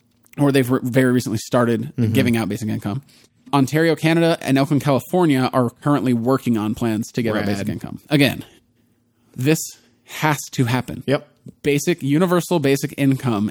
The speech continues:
Speaker 1: is a requirement for the future of humanity.
Speaker 2: Right.
Speaker 1: Objectively.
Speaker 2: Right.
Speaker 1: I don't, uh, <laughs> soapbox. This is so cool.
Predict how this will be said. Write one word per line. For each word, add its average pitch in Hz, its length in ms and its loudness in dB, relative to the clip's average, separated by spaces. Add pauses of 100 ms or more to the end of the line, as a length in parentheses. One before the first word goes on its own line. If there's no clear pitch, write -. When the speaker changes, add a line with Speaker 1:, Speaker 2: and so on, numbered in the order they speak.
Speaker 1:
is 127 380 2
a 131 160 2
requirement 127 880 2 (380)
for - 180 -2
the 131 100 2
future 127 320 -2
of 113 80 -4
humanity. 107 400 -2
Speaker 2:
Right. 104 180 -10 (140)
Speaker 1:
Objectively. 127 800 -2
Speaker 2:
Right. 98 240 -10 (960)
Speaker 1:
I 139 60 -4
don't, 175 1000 0
uh, 110 200 -2 (280)
<laughs> - 280 -20
soapbox. 131 600 -2 (720)
This 147 220 2
is 160 140 0
so 139 140 4
cool. - 300 -6